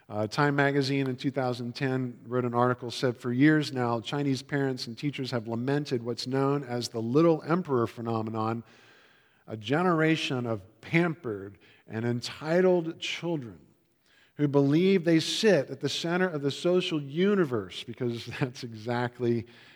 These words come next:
how they've been treated. Um, there were even, uh, an anecdote about companies, um,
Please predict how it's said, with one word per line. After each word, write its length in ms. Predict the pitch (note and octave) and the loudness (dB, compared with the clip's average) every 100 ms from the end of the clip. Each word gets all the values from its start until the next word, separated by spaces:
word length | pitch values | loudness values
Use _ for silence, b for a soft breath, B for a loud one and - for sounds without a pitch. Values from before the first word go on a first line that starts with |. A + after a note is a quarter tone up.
| B | B
how 480 | - A2+ A2+ G#2+ G#2+ - b b b b | -10 -6 -6 -6 -8 -10 b b b b
they've 320 | G#2+ G#2+ G#2+ G2+ | -10 -6 -6 -6
been 220 | G#2 G2 | -10 -10
treated. 480 | - G2 E2+ D2+ C#2+ _ _ _ b b b b b _ | -12 -14 -16 -18 -20 _ _ _ b b b b b _
Um, 300 | F#2 F#2+ F#2 G#2+ | -14 -12 -12 -8
there 140 | G#2 | -6
were 60 | G#2 | -2
even, 380 | A2 G2+ F#2+ G2+ _ G#2 | -2 -4 -12 -16 _ -20
uh, 280 | F#2+ - | -18 -16
an 80 | G#2 | -12
anecdote 500 | G#2 G#2+ G2 G#2 G2 | -8 -8 -8 -6 -6
about 320 | F#2 F#2+ F2+ - _ - | -6 -10 -10 -16 _ -10
companies, 760 | A#2+ G#2 G2+ F#2 F2 - - F#2+ | -10 -8 -10 -12 -12 -12 -12 -14
um, 320 | F2+ F2+ | -14 -14